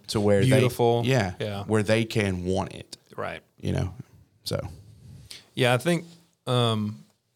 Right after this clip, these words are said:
Speaker 2: the type of legacy that I, I wanna leave behind is one of, um, openness, graciousness, respect, humility.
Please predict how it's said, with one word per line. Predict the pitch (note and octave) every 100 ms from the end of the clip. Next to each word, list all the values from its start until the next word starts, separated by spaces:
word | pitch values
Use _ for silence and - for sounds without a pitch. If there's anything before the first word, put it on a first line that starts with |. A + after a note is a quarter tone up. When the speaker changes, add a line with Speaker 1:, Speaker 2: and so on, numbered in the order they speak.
| -
Speaker 2:
the | C3+
type | - - C#3+ C#3+
of | A2+
legacy | A#2 A#2 A2+ - A2 G2+ G2 - - _ _ _
that | - A#2
I, | A#2+ A#2 A2 -
I | B2+ B2
wanna | A#2+ G#2+
leave | G#2+ A2+ A2+
behind | G#2 - G2+ F2+ G2 G2 - _ _ _ _ _ _ _
is | C3 A#2+ G#2+
one | A2+ A2+ A2+ A2 A2 G#2+ -
of, | A#2 G#2+ G#2 G2+ G2+ - - _ _ _ _ _ - - _ _
um, | - A2 G#2+ G#2+ A#2+ -
openness, | C3+ B2+ B2 A#2+ A#2+ - - - - _ _ _ _ _ _ _ _ _ _
graciousness, | A#2 A2+ A2 A2+ A#2 G#2+ A#2 A2+ G#2+ - - - - _ -
respect, | A2 - - G2+ G2+ - - - - _ _ _ _ _ _
humility. | - A#2+ A2 G2+ G#2 G#2 G#2